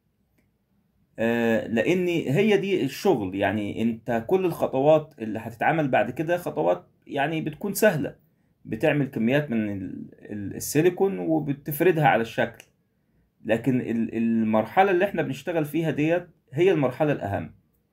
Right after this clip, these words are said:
زي ما انتوا شايفين الجبس اللي بيلتصق على القطعة بأي قطعة بلاستيك نقدر نشيله من على الشكل، لأن احنا في البداية زي ما أنا قلت عزلنا الشكل كويس.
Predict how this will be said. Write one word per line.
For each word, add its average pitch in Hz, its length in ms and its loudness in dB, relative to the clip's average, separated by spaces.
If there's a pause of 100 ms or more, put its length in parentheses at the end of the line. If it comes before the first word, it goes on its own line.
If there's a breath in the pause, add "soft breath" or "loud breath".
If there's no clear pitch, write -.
(1200)
زي 170 200 2
ما 214 80 0
انتوا 214 140 -6
شايفين 165 640 -4 (460)
الجبس 110 420 -2
اللي 120 140 0
بيلتصق 113 720 -4
على 107 220 2
القطعة 127 600 0 (1120)
بأي 170 380 2
قطعة 151 300 -2 (100)
بلاستيك 156 560 -2 (1900)
نقدر 151 360 2
نشيله 151 360 -2
من 123 140 0
على 107 120 4
الشكل، 175 440 -4
لأن 131 300 0
احنا - 320 -2
في 143 100 -6
البداية 127 480 2
زي 147 160 0
ما 156 80 -2
أنا 143 100 0
قلت 175 380 -4
عزلنا 143 440 2
الشكل 147 340 -4
كويس. - 500 -6